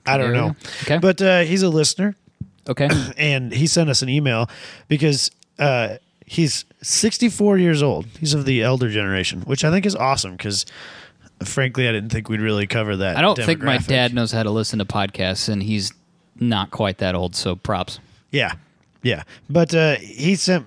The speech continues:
Speaker 1: he sent us an email telling, telling us about, uh, the fact that he used to own a, uh, um,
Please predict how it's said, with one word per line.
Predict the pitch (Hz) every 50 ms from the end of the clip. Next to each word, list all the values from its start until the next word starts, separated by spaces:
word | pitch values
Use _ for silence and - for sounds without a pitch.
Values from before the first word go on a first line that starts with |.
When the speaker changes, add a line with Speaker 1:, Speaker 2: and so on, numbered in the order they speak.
| - -
Speaker 1:
he | - 143
sent | 147 147 170 165
us | 151 131
an | 139 113
email | 117 131 131 117 107 98
telling, | - 131 127 120 117 113 113 - _
telling | - 135 139 131 123 117
us | 113 - 120
about, | 113 110 113 113 110 104 - -
uh, | 113 123 117 110 104 101
the | 104 123 123
fact | - 147 143 139 -
that | 139 131 -
he | - 170 185 185 185 180
used | 170 175 175 170 - -
to | 170 139 -
own | 135 156 160 156 151 147 143 143
a, | 131 110 127 139 143 139 135 131 131 127
uh, | 123 117 113 110 101 98 98 - _ _ _ - - - - - - - - - - - - - _ _ _ _
um, | - 123 117 107 98 92 87 90 95